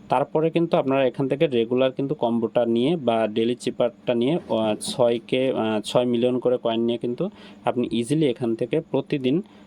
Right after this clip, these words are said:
আপনি এখান থেকে এইগুলা বাড়িয়ে, আমি যেভাবে বললাম যে এই বিষয়গুলো ফোকাস রেখে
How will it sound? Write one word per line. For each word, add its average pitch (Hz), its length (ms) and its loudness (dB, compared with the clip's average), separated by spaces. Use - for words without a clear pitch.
আপনি 113 220 0
এখান 120 220 -2
থেকে 165 320 -2
এইগুলা 131 400 2
বাড়িয়ে, 117 420 0
আমি 117 240 0
যেভাবে 117 320 2
বললাম 117 360 2
যে - 180 -2
এই 127 340 0
বিষয়গুলো 117 640 0
ফোকাস 135 480 -2
রেখে 135 280 0